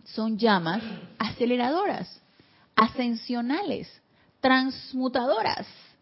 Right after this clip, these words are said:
y transfiguradoras. Entonces, ¿qué es lo que van a hacer? Al utilizar la llama de la resurrección, vamos a, consecuentemente,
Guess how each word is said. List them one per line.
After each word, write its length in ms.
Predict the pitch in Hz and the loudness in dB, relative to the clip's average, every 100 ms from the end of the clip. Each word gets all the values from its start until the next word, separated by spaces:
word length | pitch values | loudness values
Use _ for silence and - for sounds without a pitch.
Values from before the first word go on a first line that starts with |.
| _ _ - - _ _ | _ _ -20 -20 _ _
y 220 | - 277 - | -4 -4 0
transfiguradoras. 1400 | 285 262 285 - - - 262 233 226 202 208 339 240 202 - - - _ | 2 2 0 -10 -20 0 2 2 2 2 2 2 0 -2 -6 -20 -20 _
Entonces, 800 | - 220 202 226 196 190 208 - _ - - _ | -4 -2 2 2 2 0 -2 -2 _ -20 -20 _
¿qué 200 | 226 220 | 4 6
es 60 | 240 | 4
lo 100 | 254 | 4
que 140 | 208 | 4
van 180 | 175 175 | 2 2
a 60 | |
hacer? 400 | 247 - 349 - - - - - | -4 0 0 0 -8 -20 -12 -4
Al 100 | 175 | -2
utilizar 400 | 165 170 160 170 | -2 -6 -4 -2
la 80 | |
llama 300 | 190 190 202 | -2 -2 -2
de 60 | 233 | -2
la 100 | 254 | -2
resurrección, 800 | 285 285 294 311 - 208 185 233 _ _ _ - | -4 -8 -8 -8 -8 -8 -8 -12 _ _ _ -16
vamos 420 | 156 147 147 196 | -4 -4 -2 -4
a, 280 | 214 185 220 - | -4 -4 -6 -10
consecuentemente, 1040 | 170 160 151 - 165 214 214 175 170 208 | -12 -10 -10 -8 -6 -4 -2 -4 -6 -8